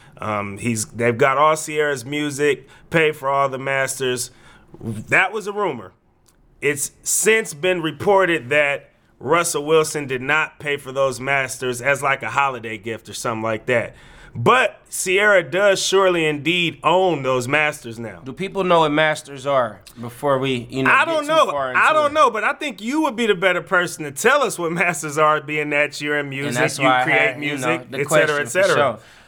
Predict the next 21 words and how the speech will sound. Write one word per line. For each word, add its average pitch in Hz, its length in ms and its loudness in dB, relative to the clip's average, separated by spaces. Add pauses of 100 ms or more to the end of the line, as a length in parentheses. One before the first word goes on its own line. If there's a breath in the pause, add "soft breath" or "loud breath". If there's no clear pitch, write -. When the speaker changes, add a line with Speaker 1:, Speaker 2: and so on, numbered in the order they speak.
(140)
Speaker 2:
But, 131 200 0
um, 127 380 4
yeah, 147 240 2
can 139 160 -4
I, 151 120 2
can 139 220 -8
I 135 80 0
tell 156 240 2
them 156 100 -2
before 143 240 -2
Speaker 1:
Go 156 140 6
Speaker 2:
we 196 60 2
get 247 80 4
Speaker 1:
ahead. 202 180 -2
Speaker 2:
Okay, 123 320 -4
so 127 320 0 (280 loud breath)
masters, 147 800 -2
masters 190 800 0
in 151 240 0
music 143 540 0
for 135 460 4